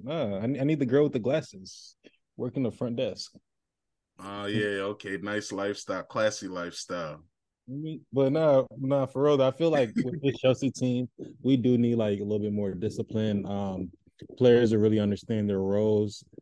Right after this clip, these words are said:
Speaker 1: and I feel like these three coaches might be the best ones to kinda give them this guidance and, you know, that extra push and, like,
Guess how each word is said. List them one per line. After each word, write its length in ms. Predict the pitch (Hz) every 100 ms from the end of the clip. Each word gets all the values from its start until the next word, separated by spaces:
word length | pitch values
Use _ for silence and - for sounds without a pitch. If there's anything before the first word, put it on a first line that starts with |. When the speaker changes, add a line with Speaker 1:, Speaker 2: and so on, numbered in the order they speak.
| _ _ _
Speaker 1:
and 160 | 101 104
I 60 | 104
feel 200 | 123 113
like 240 | 104 95 82
these 280 | 113 113 104 -
three 140 | 110
coaches 440 | 104 117 113 110 98
might 160 | 104
be 100 | 101
the 100 | 95
best 340 | 87 104 101 -
ones 240 | 101 104
to 100 | 98 -
kinda 180 | 98 98
give 340 | 85 101 101 87 -
them 400 | 98 98 95 92 _ _ - _ -
this 240 | 95 95
guidance 680 | - 98 98 98 95 95 -
and, 260 | 101 95 95
you 60 |
know, 160 | 95 92
that 280 | 90 95 -
extra 320 | 101 - 107
push 640 | 92 - 107 101 92 - 85
and, 180 | 95 98
like, 300 | 90 90